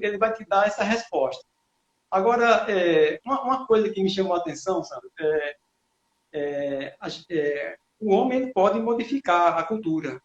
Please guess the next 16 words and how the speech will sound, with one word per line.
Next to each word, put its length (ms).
ele 140
pode 160
adaptar 440
aquela 280
cultura. 320
E 140
me 120
lembrou 280
uma 120
coisa 240
que, 500
é, 380
eu 60
estive 380
em, 160
em, 380